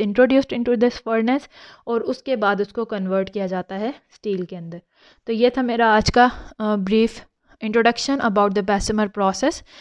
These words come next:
हम बहुत डिटेल में डिस्कस करेंगे bessemer process को in the next coming lecture। तो उम्मीद है आपको मेरे आज के लेक्चर की समझ आई हो। अगर यहाँ तक कोई भी प्रॉब्लम है तो आप मुझसे कमेंट सेक्शन में पूछ सकते हैं।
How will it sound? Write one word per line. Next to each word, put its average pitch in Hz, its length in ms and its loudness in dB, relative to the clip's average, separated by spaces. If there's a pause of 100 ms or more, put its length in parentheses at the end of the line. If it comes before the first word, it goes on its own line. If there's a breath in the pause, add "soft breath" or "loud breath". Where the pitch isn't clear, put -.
(220 loud breath)
हम 247 220 -2
बहुत 226 180 2
डिटेल 214 320 0
में 214 120 -2
डिस्कस 214 340 -6
करेंगे 202 420 -4
bessemer 196 420 -4
process 190 460 -4
को 254 200 -6
in 208 220 -4
the 202 240 -2
next 202 340 -8
coming 196 260 -2
lecture। 190 360 -2 (420 loud breath)
तो 233 100 -2
उम्मीद 226 300 0
है 269 60 0
आपको 247 300 0
मेरे 233 200 0
आज 208 240 0
के 220 100 -4
लेक्चर 202 320 -4
की 202 120 -4
समझ 202 340 -2
आई 226 140 2
हो। 269 200 0 (180)
अगर 214 220 -4
यहाँ 220 260 0
तक 269 160 -6
कोई 226 160 -2
भी 233 120 -2
प्रॉब्लम 208 440 -2
है 214 180 -2
तो 208 120 -6
आप 185 160 -4
मुझसे 185 240 -6
कमेंट 185 360 -6
सेक्शन 190 300 -6
में 190 100 -2
पूछ 233 240 -4
सकते 247 280 -4
हैं। 240 180 0